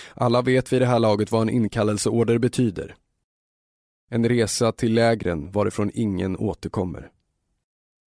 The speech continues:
Familjen Frank går under jorden. Intill pappa Ottos fabrik finns ett gårdshus, ett magasin från början.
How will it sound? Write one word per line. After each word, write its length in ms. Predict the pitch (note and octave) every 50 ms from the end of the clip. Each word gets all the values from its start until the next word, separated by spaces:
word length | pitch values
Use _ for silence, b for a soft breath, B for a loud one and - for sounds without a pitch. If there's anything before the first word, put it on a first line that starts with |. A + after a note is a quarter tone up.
| _ _ _ _ _ _ _ _ _ _ _ _ _ _
Familjen 380 | - C3 B2 B2 A#2+ A#2+ A#2+ B2
Frank 380 | - - C#3 C3+ C3 C3 - -
går 240 | B2 B2 A2 G#2+
under 160 | G#2+ A2 A2 B2
jorden. 500 | A#2+ C3 C3 B2+ A2+ G2+ A2 A2 - - _ _ _ _ _ _ _ _ _ _ _ _ _ _ _ _ _ -
Intill 520 | D3 D#3 D#3 D3+ - - F#3+ G3 F#3+ F3
pappa 280 | - - D3 C3+ D3 C3
Ottos 440 | A#2 A2 - - - A2+ A2 -
fabrik 520 | - - C#3 C3+ C#3 F3+ D#3 G#2 D#2 - -
finns 320 | - G#2 G#2+ G#2 G2+ -
ett 140 | A2 A2+ -
gårdshus, 840 | - D#3 D3 A2 F2+ - - - - - - - - - - - _ _ b b b b b b
ett 180 | A#2 A2+ -
magasin 540 | C3 C3 C3 C#3 C#3+ - - F3+ D#3 A2+ F#2+
från 160 | - A2 G2
början. 360 | F#2+ F#2+ F#2 - - - -